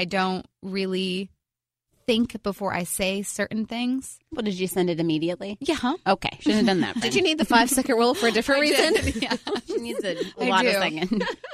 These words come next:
Speaker 1: But for some, you know, I, I just felt angry. And I don't know if it's 'cause I'm angry.
Speaker 2: Angry, period.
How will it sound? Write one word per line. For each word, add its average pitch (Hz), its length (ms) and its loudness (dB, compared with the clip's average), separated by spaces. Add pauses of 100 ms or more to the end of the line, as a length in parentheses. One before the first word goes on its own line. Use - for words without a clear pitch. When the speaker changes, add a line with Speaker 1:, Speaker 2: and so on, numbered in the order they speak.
(180)
Speaker 1:
But 320 160 -2
for 330 120 -2
some, 302 300 -2 (220)
you 262 160 0
know, 240 80 0
I, - 200 -6 (200)
I 226 420 0
just 240 380 -2
felt 233 500 -4 (220)
angry. 233 360 0
And 214 140 -2
I 220 60 0
don't 240 160 0
know 233 160 0
if 220 100 -6
it's 226 200 -8
'cause 220 180 -10
I'm 196 300 -4 (440)
angry. 208 960 -4 (1120)
Speaker 2:
Angry, 185 320 -6 (140)
period. 208 320 -10